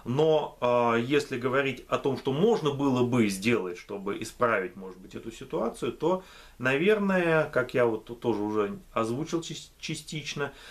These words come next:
если мы говорим о воспитании ребёнка в неполной семье, то обязательно каким-то образом дол-, должно компенсировать отсутствие второго родителя. Если воспитывает отец, то, соответственно, а,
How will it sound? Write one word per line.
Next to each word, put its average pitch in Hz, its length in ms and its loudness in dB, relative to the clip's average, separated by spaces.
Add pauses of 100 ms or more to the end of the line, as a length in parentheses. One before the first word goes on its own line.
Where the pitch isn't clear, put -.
(280)
если 151 440 0
мы 147 100 -2
говорим 143 420 2
о 131 120 2
воспитании 127 720 0
ребёнка 123 380 -4
в 120 40 -4
неполной 160 460 0
семье, 110 480 0 (840)
то 143 260 4
обязательно 135 600 -2
каким-то 127 380 -2
образом 135 640 2
дол-, 135 320 2
должно 131 640 0 (140)
компенсировать 131 720 0
отсутствие 117 480 -2
второго 110 460 0
родителя. 101 520 -2 (500)
Если 120 220 0
воспитывает 117 760 -2 (260)
отец, 170 440 0
то, - 140 -6
соответственно, 107 960 -2 (300)
а, 101 400 0